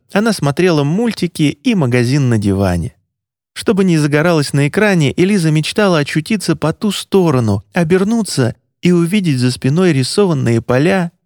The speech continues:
или анимационный городской пейзаж. Каждые пятнадцать минут под безукоризненно пунктуальный бой часов в нижней части экрана всплывало экстренное оповещение. Красный баннер с белым текстом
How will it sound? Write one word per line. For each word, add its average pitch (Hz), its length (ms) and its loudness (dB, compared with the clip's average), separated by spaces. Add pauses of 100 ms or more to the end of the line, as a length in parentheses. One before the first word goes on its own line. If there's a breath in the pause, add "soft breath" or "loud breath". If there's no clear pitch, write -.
(220)
или 208 200 0
анимационный 127 840 0
городской 110 500 -2
пейзаж. 113 600 -6 (680)
Каждые 113 380 0
пятнадцать 107 480 -2
минут 127 400 -2 (360)
под 156 160 0
безукоризненно 143 920 0
пунктуальный 120 640 0
бой 113 220 0
часов 170 420 -2 (500)
в 147 140 0
нижней 180 380 0
части - 480 0
экрана 185 400 0
всплывало 143 720 0
экстренное 139 640 -2
оповещение. 107 840 -2 (640)
Красный 131 460 0
баннер 170 480 -2 (120)
с 120 160 -6
белым 175 380 2
текстом 175 480 -2